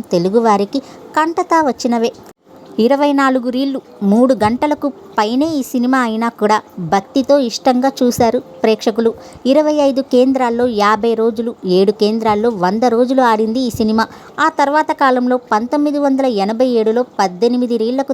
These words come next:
తగ్గించి మరలా ఈ సినిమాని రీ రిలీజ్ చేసిన ప్రేక్షకులు ఈ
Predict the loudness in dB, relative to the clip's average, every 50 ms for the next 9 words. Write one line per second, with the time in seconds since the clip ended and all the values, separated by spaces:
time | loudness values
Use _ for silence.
0 | -4 -4 -4 -4 -4 -4 -4 -4 -4 -6 -8 -6 -4 -2 0 2 2 2 0 0
1 | -2 -4 -4 -2 -2 0 0 0 0 0 0 0 0 -2 -4 -6 -8 -8 -4 -2
2 | 0 2 2 2 2 2 2 0 0 0 0 0 0 0 -2 -4 -4 -6 -18 -20
3 | -20 -14 -6 0 0 0 0 0 -2 -4 -2 0 0 0 0 -2